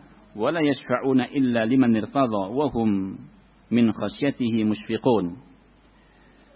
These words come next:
Beralih, barakallahu fikum, pembahasan yang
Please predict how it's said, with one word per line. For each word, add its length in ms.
Beralih, 600
barakallahu 400
fikum, 260
pembahasan 880
yang 480